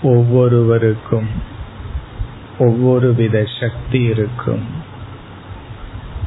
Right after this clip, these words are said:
அந்த சக்திகளும் குறிப்பிட்ட காலம் வரைதான். நடக்கும் சக்தி,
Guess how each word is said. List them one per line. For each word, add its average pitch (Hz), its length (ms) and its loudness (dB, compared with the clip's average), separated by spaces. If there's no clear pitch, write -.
அந்த 110 320 2
சக்திகளும் 110 880 -2
குறிப்பிட்ட 120 680 0
காலம் 107 540 0
வரைதான். 107 680 -2
நடக்கும் 117 680 2
சக்தி, 107 600 -6